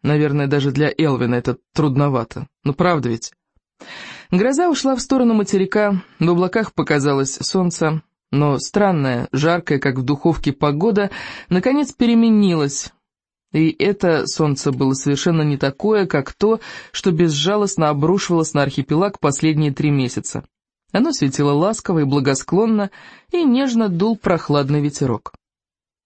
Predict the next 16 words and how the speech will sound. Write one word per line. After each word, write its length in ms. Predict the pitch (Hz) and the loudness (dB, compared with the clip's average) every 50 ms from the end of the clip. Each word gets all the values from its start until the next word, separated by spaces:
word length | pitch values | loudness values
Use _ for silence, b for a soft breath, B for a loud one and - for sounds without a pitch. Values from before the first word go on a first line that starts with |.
| _ _ B B B B B B B B B B B | _ _ B B B B B B B B B B B
Громадный 520 | 160 170 208 240 254 269 247 214 233 233 | 0 2 4 4 2 2 2 2 2 2
вздох 300 | 214 202 190 233 220 - | 2 2 0 0 0 2
облегчения 720 | 220 202 190 208 208 - - - - 233 233 214 196 185 170 | 2 2 2 2 0 0 -2 -2 0 2 2 2 2 2 0
прошелестел 680 | - 170 160 - - 156 156 151 143 - - 196 196 185 | 0 0 0 0 0 0 0 0 0 0 0 0 0 2
по 120 | - 160 | 2 2
бесконечным 720 | 139 147 135 - - 156 160 175 170 - - 160 151 151 147 | 0 0 0 0 0 2 2 2 0 0 0 0 2 2 2
рядам 360 | 147 143 151 151 143 143 139 | 2 2 2 0 0 0 0
викингов, 600 | 165 202 202 190 202 185 175 160 170 165 - - | 0 0 0 0 0 0 2 2 0 0 0 0
наблюдавших 720 | 156 147 131 135 143 135 135 175 190 185 - - 170 156 139 | 0 0 2 2 0 2 2 2 0 0 0 0 0 0 0
за 160 | 143 160 156 | 0 0 0
происходящим 840 | - 151 143 139 - - 147 143 135 160 180 185 175 - 170 143 - | 0 0 -2 -2 0 -2 -2 0 2 2 2 0 0 0 -2 -2 -2
со 120 | - 127 | -2 -4
своих 340 | - - 143 156 156 - - | -2 0 0 0 0 0 -2
кораблей 420 | - 147 139 131 120 135 143 143 | -2 0 0 0 2 2 2 2
на 160 | 143 143 143 | 2 0 0
юге. 440 | 139 131 139 135 131 123 127 127 131 | 0 0 0 0 0 0 -2 -4 -6